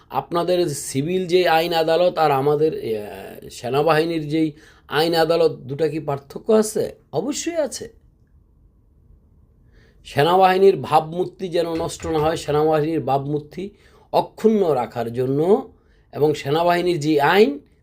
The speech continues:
সিভিলের আইনের থেকে আরও কঠিন আইন, কঠিন, কঠিন শাস্তি,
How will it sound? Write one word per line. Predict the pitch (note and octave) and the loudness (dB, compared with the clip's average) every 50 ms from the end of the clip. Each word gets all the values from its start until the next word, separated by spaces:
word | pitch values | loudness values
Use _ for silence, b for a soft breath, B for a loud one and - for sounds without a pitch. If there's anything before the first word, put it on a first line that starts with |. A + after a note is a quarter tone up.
| _ _ | _ _
সিভিলের | - - - - - E3 D#3+ F3+ F#3+ F#3+ G3 G3 F3 | -18 -16 -12 -10 -10 -6 -4 2 6 6 6 6 6
আইনের | - D3+ D#3+ E3+ F3 E3+ - | 2 -2 -2 -2 -2 -4 -6
থেকে | - - E3+ D#3 D#3+ | -8 -10 -6 -4 -2
আরও | D#3 D#3 D#3+ D#3 - | 0 0 -2 -2 -2
কঠিন | F3 F#3 F3 G#3 A#3+ A#3 G3 | -4 -4 -2 0 0 0 0
আইন, | D3 A2+ - - - _ _ _ _ _ _ _ _ _ _ _ _ _ _ _ _ - - - - - _ _ _ - _ | 0 -2 -6 -10 -16 _ _ _ _ _ _ _ _ _ _ _ _ _ _ _ _ -18 -18 -18 -20 -20 _ _ _ -10 _
কঠিন, | - C#4 D#4+ C#4 D4+ D4+ F#3 B2+ - - - - _ _ _ _ _ _ _ _ _ | -2 0 0 2 0 0 0 -2 -4 -8 -12 -18 _ _ _ _ _ _ _ _ _
কঠিন | - - C4+ D#4 D#4 C#4 | -2 0 2 4 4 4
শাস্তি, | G#3+ A3 A#3 A3+ - - - A#2+ - | 4 4 2 2 0 -4 -10 -12 -12